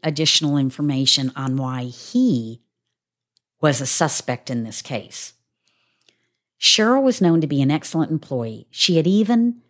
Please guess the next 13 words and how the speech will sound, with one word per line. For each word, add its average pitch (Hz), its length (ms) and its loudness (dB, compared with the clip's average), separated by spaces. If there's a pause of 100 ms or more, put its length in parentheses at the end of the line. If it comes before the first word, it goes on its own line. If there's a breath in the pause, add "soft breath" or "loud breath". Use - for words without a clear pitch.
(520 soft breath)
worked 156 600 0 (180)
at 143 160 -2
the 151 60 0
gas 151 380 0
station 123 840 -2 (180)
for - 200 -8
quite 254 440 0
a 196 60 4
while, 135 400 2
pro-, - 260 -14
about 214 340 0
a 247 40 4
year 135 640 0